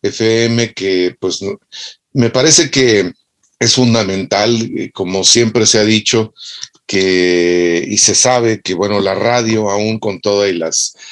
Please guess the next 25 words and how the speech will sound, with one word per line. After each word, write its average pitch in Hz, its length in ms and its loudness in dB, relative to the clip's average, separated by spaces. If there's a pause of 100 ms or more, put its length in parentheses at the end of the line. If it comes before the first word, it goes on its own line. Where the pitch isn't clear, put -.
(200)
los 104 200 2
avances 107 460 2
que - 100 -2
tenemos 104 360 0
en 104 60 0
otros 101 280 -2
medios, 107 360 0 (280)
la 107 120 0
radio 135 560 2
seguirá 107 460 0
siendo 107 800 0 (400)
la 98 180 -2
radio 131 840 0
porque 98 440 -6
tiene 113 340 0
la 104 160 2
magia 107 560 -2
de 90 200 -2
llegar 107 600 0 (400)
a - 140 -8
través 104 440 0
de 107 120 0
la 95 160 -4
voz, 113 680 -2
eh, 82 520 -2